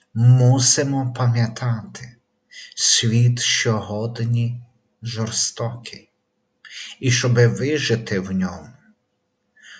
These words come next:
ой, як понадобляться сили, але наших сил самих буде замало. Тільки з Богом ми можемо пережити. І цю силу можемо черпати з Христа,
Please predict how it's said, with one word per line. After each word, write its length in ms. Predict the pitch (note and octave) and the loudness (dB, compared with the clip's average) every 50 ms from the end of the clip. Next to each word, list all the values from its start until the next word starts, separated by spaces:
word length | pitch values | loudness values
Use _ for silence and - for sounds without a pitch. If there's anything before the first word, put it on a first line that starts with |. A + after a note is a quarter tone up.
| - - _ - | -20 -16 _ -2
ой, 180 | B2+ B2+ A2+ | 2 2 2
як 400 | G2+ G2+ A#2+ A#2 A#2 A#2 - - | 4 4 4 4 4 2 -2 -8
понадобляться 1000 | - A#2 A2 A2 G#2+ G2 G#2+ G2 F#2 G2+ G#2+ G#2+ G#2 F#2+ F#2+ - - - G2+ F#2+ | -4 -4 -2 -2 -2 -2 -4 -4 -4 -4 -4 -4 -4 -6 -8 -6 -4 -4 -2 -2
сили, 640 | - - - - - G#2 G2+ F#2 F#2 F#2+ - - - _ _ _ _ _ _ _ _ _ _ _ _ - A#2 | 0 2 2 0 0 -2 -8 -8 -10 -12 -16 -20 -20 _ _ _ _ _ _ _ _ _ _ _ _ -4 -2
але 200 | A#2 A#2 A2 G#2 | 0 2 2 2
наших 500 | A2+ A#2+ A#2 A#2 A2 - - - A#2 - | 2 2 2 2 0 0 -2 -4 -4 -4
сил 380 | - - - - A#2 A2 G#2 - | -4 -4 -2 -2 -2 -4 -4 -4
самих 460 | - - - G#2+ G#2+ G#2 F#2 - - | -4 -4 -2 -2 -4 -4 -6 -8 -10
буде 240 | G#2+ G2+ G2 G2+ F#2 | -10 -8 -6 -4 -4
замало. 680 | - - G2 F#2+ F#2+ F#2 F2+ F2+ - - - - - _ _ _ - - - - - - _ | -4 -4 -4 -4 -6 -8 -8 -10 -14 -16 -18 -18 -20 _ _ _ -18 -16 -16 -16 -16 -14 _
Тільки 800 | - - - C3 B2+ B2 A#2+ A#2+ A#2+ - B2 A#2 G2+ F#2 - - - - | -4 -2 2 4 4 4 4 4 2 0 0 0 0 -2 -6 -14 -16 -12
з 200 | - - - A2 | -8 -8 -6 -6
Богом 800 | G2+ F#2+ F#2 A2 A#2+ A#2 A2+ G#2 F#2+ F2+ F2+ F2+ E2+ - - - _ _ _ _ _ _ _ - | -8 -8 -4 0 2 2 2 2 0 -4 -6 -10 -12 -12 -16 -20 _ _ _ _ _ _ _ -10
ми 160 | F#2+ G2 G2 | -6 -4 -2
можемо 540 | F#2+ F#2+ F#2+ F#2+ F#2+ F#2+ G2 F#2+ F#2 F#2+ F#2 | -2 -2 -4 -4 -6 -4 -4 -2 -2 -2 -4
пережити. 920 | - F#2+ F2+ F#2 F#2 - - - - - - F#2+ F2 F#2+ - - - - - - - - - - - - - | -4 -8 -6 -6 -6 -6 -6 -6 -8 -10 -10 -10 -10 -10 -12 -16 -20 -20 -18 -16 -12 -10 -10 -8 -10 -8 -4
І 120 | C3+ B2+ | -2 0
цю 240 | B2 - - C#3 B2 | 2 2 2 2 4
силу 520 | B2 - - - D3+ D#3 E3 D#3+ D3 B2+ B2 | 2 2 2 2 0 -2 -2 0 2 4 6
можемо 500 | A#2+ B2 B2+ B2+ B2+ C3 B2+ A#2+ A#2 A#2 | 6 6 6 6 4 2 0 0 0 0
черпати 680 | - - A#2+ A#2+ B2 - - - A2 G#2+ - - A2 | -2 -4 -4 -4 -6 -6 -8 -8 -8 -8 -6 -6 -2
з 180 | - - - - | 0 0 0 0
Христа, 1000 | - - - - G#3 G3+ - - - - - - - - F2+ D#2+ - - - | -2 -4 -6 -6 -4 -2 -2 0 0 -2 -4 -6 -8 -10 -8 -8 -8 -10 -12